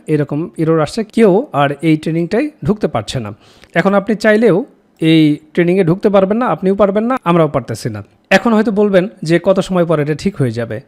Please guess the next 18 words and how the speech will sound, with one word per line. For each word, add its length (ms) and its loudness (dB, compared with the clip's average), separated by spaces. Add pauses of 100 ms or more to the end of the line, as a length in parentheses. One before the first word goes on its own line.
এটা 160 2
হতে 220 2
পারে 180 2
দুই 160 2
ঘন্টা, 260 -2
চার 240 -4
ঘন্টা 420 -4
কিংবা 200 -2
একদিন 400 -4
কিংবা 300 -2
দুই 180 -2
দিন, 220 -10 (200)
এটা 280 2
নির্দিষ্ট 420 -2
করে 160 2
বলা 220 4
যাচ্ছে 300 -2
না। 180 -8